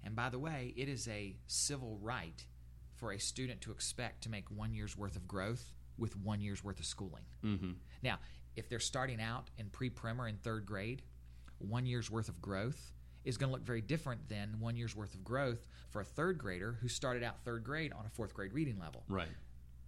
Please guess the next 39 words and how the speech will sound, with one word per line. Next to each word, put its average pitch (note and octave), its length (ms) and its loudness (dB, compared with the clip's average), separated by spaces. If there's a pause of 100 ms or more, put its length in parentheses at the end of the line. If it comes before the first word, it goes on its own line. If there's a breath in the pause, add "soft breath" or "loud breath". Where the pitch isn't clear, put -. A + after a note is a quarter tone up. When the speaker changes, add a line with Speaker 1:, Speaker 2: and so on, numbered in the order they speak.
(260)
Speaker 1:
So A#2+ 200 2
understand C3 400 2
what C#3 80 2
I B2 60 2
mean C#3 180 4
when A2+ 100 0
I G#2+ 60 -2
say A2 180 0
one A#2+ 220 2
year's D3 180 2
worth C3 200 2
of G2 100 -4
growth A#2 520 2 (460 loud breath)
may A#2+ 180 2
look E3 280 4
different, F#2+ 360 -2
but - 200 0
you C3 60 2
should - 260 2
still F#3 420 4
expect - 540 0
to C3+ 80 -2
grow C#3+ 300 2
one D3+ 320 2
year D#3 400 -2 (300 loud breath)
if F#3+ 220 0
you G#3 100 -4
go D#3 180 4
to D#3 80 0
school B2 300 0
for A#2+ 340 0 (360)
one G#2 240 0
Speaker 2:
Right. G2+ 280 6
You - 100 0
Speaker 1:
year. A#2+ 100 2
Speaker 2:
put - 160 6
the - 60 -4
time C3 380 2
in. F#2 140 0